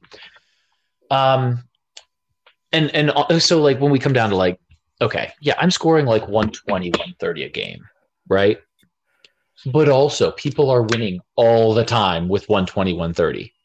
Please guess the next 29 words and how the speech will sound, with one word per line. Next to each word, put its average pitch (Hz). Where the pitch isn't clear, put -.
Like, 101
does 127
anybody 147
realize 101
that? 71
So 127
that's 123
where 123
my 92
problem 85
comes 80
in. 71
Like, 90
if 123
I 160
was 117
scoring 131
one 117
twenty, 110
no 107
one 107
else 98
was, 113
and 90
one 120
thirty 113
meant 98
you 98
lost, 90